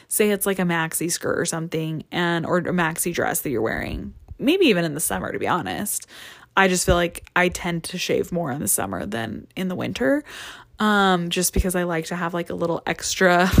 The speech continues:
<laughs> layer of fur to protect <laughs> me against the cold.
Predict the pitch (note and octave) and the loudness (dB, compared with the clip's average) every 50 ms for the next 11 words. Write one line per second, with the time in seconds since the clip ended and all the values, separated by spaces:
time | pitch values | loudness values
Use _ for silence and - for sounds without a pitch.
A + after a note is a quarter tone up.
0 | - F#3+ - - - - F#3 - - - - - - - - - - A#3+ A3 G#3+ | 6 6 4 2 2 0 0 -2 -2 -12 -12 -14 -14 -18 -6 0 4 4 6 6
1 | G#3 G#3 G#3 G#3 G3 F#3+ F#3 F#3 - - - F#3 F#3 F#3+ G3 G#3+ A#3+ A#3+ - A#3+ | 6 6 6 8 8 6 6 4 0 0 4 6 6 6 6 4 2 2 0 -4
2 | - - G#3 - - B3 A#3+ - - - D4 - - - E4 D#4 F#4 - - - | -6 -6 -4 2 2 2 2 0 0 2 2 2 4 2 0 0 0 -4 -2 -4
3 | F#4+ - - D4 C#4 C#4+ D4+ E3 F3+ - - | -2 0 4 4 4 6 6 4 2 0 -2